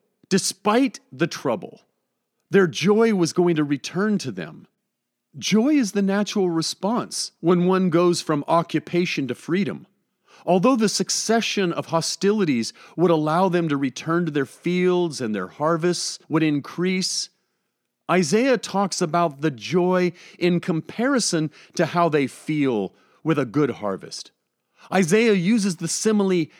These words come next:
"as" to say what kind of joy they'd have. Their joy would be from an absence of oppression, not the fact that they had grain and food again, although that was essential. But it was that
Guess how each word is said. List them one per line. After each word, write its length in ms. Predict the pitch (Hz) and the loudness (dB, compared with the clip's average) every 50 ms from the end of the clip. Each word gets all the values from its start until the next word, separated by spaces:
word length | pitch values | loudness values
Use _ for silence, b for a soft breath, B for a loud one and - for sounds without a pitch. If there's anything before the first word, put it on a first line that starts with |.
| b b | b b
"as" 680 | - 165 180 202 208 185 151 113 92 90 85 - - - b b b b | -4 -2 0 2 2 2 2 0 -2 -4 -8 -12 -14 -18 b b b b
to 100 | - 190 | -4 -2
say 360 | 170 - - - 220 208 196 185 | -2 -2 0 2 4 4 4 4
what 360 | 160 143 175 196 190 _ - | 2 2 0 -2 -2 _ -10
kind 340 | - 151 175 170 175 147 151 | -8 -4 -2 -2 0 0 0
of 160 | 131 117 107 | -2 -2 -6
joy 380 | 92 95 123 151 147 151 151 | -8 -4 -2 0 2 2 0
they'd 180 | 131 123 113 95 | 0 -2 -4 -4
have. 240 | 87 110 101 98 - B B B B | -4 -6 -6 -6 -8 B B B B
Their 180 | - 208 214 190 | 2 4 4 2
joy 480 | 147 - - 190 202 196 208 208 202 | 0 -2 0 2 4 4 4 4 2
would 260 | 185 170 175 151 131 117 | 2 0 0 0 -2 -2
be 440 | 175 180 196 190 180 160 143 - b b b b | -2 -2 0 0 0 0 -2 -4 b b b b
from 280 | b - - 190 185 170 | b -2 0 0 2 2
an 100 | 165 - | 0 -2
absence 560 | - 160 185 202 196 - - 202 202 - - | -2 -2 -2 -2 0 -2 -2 -2 -2 0 0
of 100 | 196 165 | -2 0
oppression, 760 | 160 156 - - - 233 262 226 - - 147 107 85 80 90 | -2 -2 -4 -2 0 0 0 0 0 -2 -4 -4 -4 -4 -2
not 180 | 123 170 214 - | 0 0 0 0
the 80 | 208 190 | -2 -2
fact 300 | - 196 185 180 - - | 0 0 -2 -2 -2 -4
that 100 | 151 - | -4 -2
they 140 | 156 151 | -2 -2
had 260 | 139 139 135 123 110 b b b b b b 135 | 0 -2 -4 -4 -6 b b b b b b -8
grain 480 | 117 131 143 156 185 214 214 185 160 139 | -6 -2 0 0 0 2 2 0 0 0
and 160 | 131 127 - | -2 -4 -2
food 240 | - 196 254 277 202 | 0 0 2 2 2
again, 380 | 147 113 117 107 107 117 139 - | 0 0 -2 -2 -2 -2 -4 -4
although 360 | 139 131 131 123 139 135 123 | -2 -2 0 0 0 0 0
that 240 | 110 - - - 104 | -2 -4 -6 -6 -6
was 300 | 110 104 87 - - - _ _ _ _ _ _ _ - | -8 -12 -12 -12 -16 -20 _ _ _ _ _ _ _ -12
essential. 560 | 110 - - 165 208 233 - - - _ _ _ _ _ _ _ _ _ _ _ _ _ _ _ _ _ _ _ _ _ | -8 -2 0 0 0 0 -2 -8 -16 _ _ _ _ _ _ _ _ _ _ _ _ _ _ _ _ _ _ _ _ _
But 120 | - 202 | -2 -2
it 80 | 202 - | -2 0
was 160 | 190 180 - | -2 -2 0
that 240 | - 214 214 - | 0 -2 -2 -2